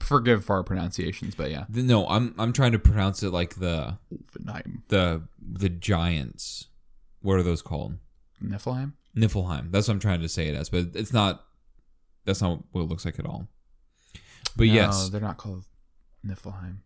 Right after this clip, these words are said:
Speaker 2: Yeah, they are, aren't they? The Niflheim?
Speaker 1: Maybe, maybe that's
Speaker 2: I
Speaker 1: what
Speaker 2: think
Speaker 1: they
Speaker 2: they're
Speaker 1: are.
Speaker 2: called Niflheim.
Speaker 1: That is a whole other area that I'm incredibly fascinated in, is old religious history,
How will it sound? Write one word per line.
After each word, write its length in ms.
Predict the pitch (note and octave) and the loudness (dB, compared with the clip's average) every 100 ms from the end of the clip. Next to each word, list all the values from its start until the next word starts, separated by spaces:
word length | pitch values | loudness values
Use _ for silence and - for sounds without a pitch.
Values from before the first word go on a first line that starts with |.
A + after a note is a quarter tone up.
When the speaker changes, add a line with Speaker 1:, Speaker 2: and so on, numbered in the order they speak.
| - | -8
Speaker 2:
Yeah, 120 | G3 | 0
they 100 | E3 | 2
are, 180 | F#2+ D3+ | 4 2
aren't 160 | A2 D#3+ | 0 0
they? 180 | A3 - - - | -2 -6 -10 0
The 60 | G#2 | 4
Niflheim? 500 | B2+ C#3+ D3 D3+ D#3 _ _ _ _ _ _ - | 4 4 2 2 -2 _ _ _ _ _ _ -6
Speaker 1:
Maybe, 340 | G2 F#2+ F#2+ G2+ | -4 -4 -8 -10
maybe 160 | G2+ F#2+ | -10 -10
that's 140 | F#2+ | -2
Speaker 2:
I 40 | |
Speaker 1:
what 60 | - | 2
Speaker 2:
think 140 | F#3 | 4
Speaker 1:
they 60 | D#3+ | 2
Speaker 2:
they're 120 | B2+ | 2
Speaker 1:
are. 40 | G#2 | 4
Speaker 2:
called 40 | |
Niflheim. 520 | G2 F#2 F2+ G2+ - - - - - | 2 2 -4 -6 -10 -14 -16 -18 -2
Speaker 1:
That 220 | A3 C4 | 4 6
is 80 | A3+ | 6
a 60 | D3 | 4
whole 280 | A2 B2+ G#2+ | 4 4 4
other 220 | G#2+ G#2+ | 2 0
area 340 | F#2 F#2+ G2 | -2 -2 -2
that 120 | F#2+ | -2
I'm 80 | F#2+ | -2
incredibly 460 | F2 - F2+ D#2 F2 | -4 -4 -4 -2 -4
fascinated 680 | - F2 - F2 F2 E2+ | -2 -4 -4 -4 -2 0
in, 160 | F2+ F2+ | 0 -2
is 140 | F#2 | -4
old 400 | - F2 F2+ F2+ - | -4 -4 -6 -8 -12
religious 480 | - G2 F2+ E2 F2 | -8 -4 -4 -4 -6
history, 480 | F#2+ - - G2 F2 | -6 -6 -6 -4 -6